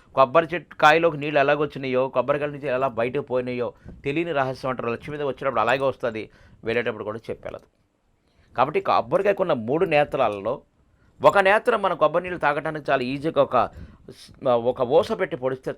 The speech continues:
చాలు, రంధ్రం పడుతుంది. ఆ రంధ్రాన్ని శుద్ధి చేసిన తర్వాత ఏం చేయాలో తెలుసా? దానిలో ఒక వంద గ్రాములు, యాభై గ్రాముల నుంచి వంద గ్రాములు పాదరసాన్ని నింపండి.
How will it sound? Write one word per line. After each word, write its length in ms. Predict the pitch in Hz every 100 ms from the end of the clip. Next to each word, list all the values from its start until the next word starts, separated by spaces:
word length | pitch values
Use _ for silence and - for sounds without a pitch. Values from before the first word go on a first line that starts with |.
| 107
చాలు, 140 | - _ _ _ _ _ _ -
రంధ్రం 340 | 131 120 110 92
పడుతుంది. 340 | 92 - - _ _ _ _ _ _ _ _ _
ఆ 140 | - 147
రంధ్రాన్ని 420 | 139 147 226 233
శుద్ధి 200 | 147 156
చేసిన 320 | 147 143 123
తర్వాత 220 | 123 113
ఏం 180 | 104 104
చేయాలో 180 | 117 110
తెలుసా? 400 | 95 95 165 208 - - _ _
దానిలో 800 | - 87 87 127 147 107 98 98 - _ _ _ -
ఒక 220 | 107 143 143
వంద 400 | 104 113 156 180
గ్రాములు, 440 | 175 147 127 123
యాభై 300 | 113 131 135
గ్రాముల 340 | 120 120 143 185
నుంచి 100 | 175
వంద 160 | 120
గ్రాములు 500 | 110 104 113 120 85 _
పాదరసాన్ని 680 | 95 127 160 147 110 98 120
నింపండి. 420 | 127 101 104 -